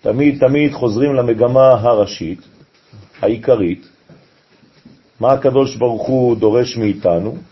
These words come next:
לתקן עולם במלכות. נכון? תקן עולם במלכות שדי. זאת אומרת שאנחנו לא יכולים להגיע לגאולת עולם בלי עניין המלכות. עכשיו, מלכות זה כלי קיבול.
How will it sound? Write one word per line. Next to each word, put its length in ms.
לתקן 400
עולם 300
במלכות. 440
נכון? 440
תקן 260
עולם 280
במלכות 420
שדי. 360
זאת 160
אומרת 380
שאנחנו 680
לא 220
יכולים 480
להגיע 380
לגאולת 580
עולם 320
בלי 500
עניין 200
המלכות. 420
עכשיו, 200
מלכות 420
זה 80
כלי 220
קיבול. 420